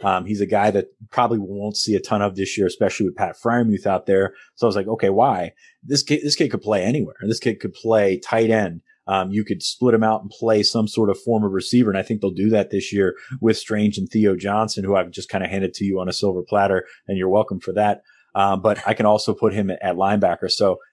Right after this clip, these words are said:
tight end, linebacker, Brenton Strange has a good ring to it. This kid can run really well, play really well, block really well, kinda does it all. And, you know, he was a really good high school player on both sides of the football, played down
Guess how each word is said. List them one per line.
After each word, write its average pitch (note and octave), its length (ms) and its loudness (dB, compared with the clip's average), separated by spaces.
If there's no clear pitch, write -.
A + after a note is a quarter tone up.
tight A2 240 0
end, A2 200 0
linebacker, G2+ 720 0
Brenton G#2 300 -6
Strange G2 640 -4
has A2 180 0
a G#2 60 -8
good G2 200 -2
ring G#2 260 -2
to G#2+ 120 4
it. G2 80 0
This - 100 -14
kid - 240 0
can F2+ 140 -10
run G2 200 -2
really F#2+ 200 -2
well, G2+ 380 2
play A2+ 200 2
really G#2 180 4
well, G2 400 2
block G#2 340 2
really G2+ 200 -4
well, G2 320 2
kinda D3 220 -2
does G#2+ 300 -2
it G2 80 -4
all. F#2+ 360 -2
And, F#2+ 460 -4
you G#2+ 80 -6
know, F2+ 80 -2
he G#2 100 0
was G2 140 -2
a F#2+ 60 -4
really G#2+ 260 0
good G2+ 120 0
high G2+ 180 0
school G2+ 300 -4
player G2+ 300 2
on F#2 160 -4
both G2+ 200 0
sides G2 280 0
of F2 60 -12
the F#2 120 -10
football, G#2 480 2
played G#2 260 -2
down G2+ 240 -2